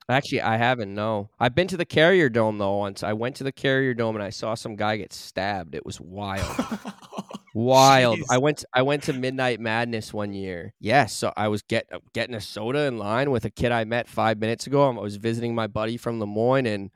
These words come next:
Speaker 1: two guys just squared up, and one guy just, like, reached around and stabbed him. It was,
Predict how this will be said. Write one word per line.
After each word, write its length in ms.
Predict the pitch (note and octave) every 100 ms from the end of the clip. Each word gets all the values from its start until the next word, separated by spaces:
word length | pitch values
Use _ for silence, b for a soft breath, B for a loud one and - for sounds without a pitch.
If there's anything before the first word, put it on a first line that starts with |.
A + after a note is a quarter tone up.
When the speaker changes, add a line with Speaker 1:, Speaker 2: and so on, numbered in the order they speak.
| -
Speaker 1:
two 160 | C#3+
guys 380 | B2 A#2+ C3 C#3+
just 240 | A#2 - -
squared 420 | - B2+ B2+ A#2
up, 280 | A2+ C3+ B2
and 100 | A2
one 220 | A#2 A2+
guy 200 | A2 B2+
just, 180 | A2 -
like, 120 | G2+
reached 440 | G#2 A#2 C3 -
around 440 | A#2+ G#2 G#2+ B2+ B2+
and 100 | G2+
stabbed 520 | - - G#2+ B2+ C#3+
him. 120 | G2
It 120 | G2+
was, 320 | F#2+ G#2 -